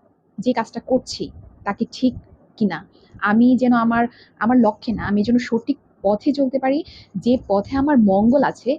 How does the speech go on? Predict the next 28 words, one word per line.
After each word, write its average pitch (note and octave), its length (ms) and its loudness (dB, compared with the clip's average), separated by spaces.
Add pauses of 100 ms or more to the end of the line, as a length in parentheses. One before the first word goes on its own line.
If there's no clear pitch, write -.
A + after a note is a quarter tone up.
সেই C4+ 360 0
পথে G3+ 340 -2
যেন C4+ 240 0
চলতে G3 280 -4
পারি। F3 280 -4 (300)
আমাকে A3 280 -2
তুমি C#4+ 280 0
এমন A3 280 0
পথে C#4+ 220 -2
গাইড F#3+ 240 -4
করো F3+ 260 0 (240)
যে G#3 200 0
পথে G#3+ 220 -4
আমার G#3 140 -2
জন্য A3 180 -2
মঙ্গল G3+ 360 2
রয়েছে, - 400 -6 (280)
আমার A3+ 340 0 (140)
জন্য A3+ 240 0 (100)
যে A#3 160 -4
পথে B3+ 200 -2
সাফল্য C#4+ 400 -2
রয়েছে A3+ 340 2
সেদিকেই A#3+ 460 -2
তুমি C4 160 0
আমাকে A#3 320 0 (340)
গাইড F3+ 300 -4
করো। - 200 -10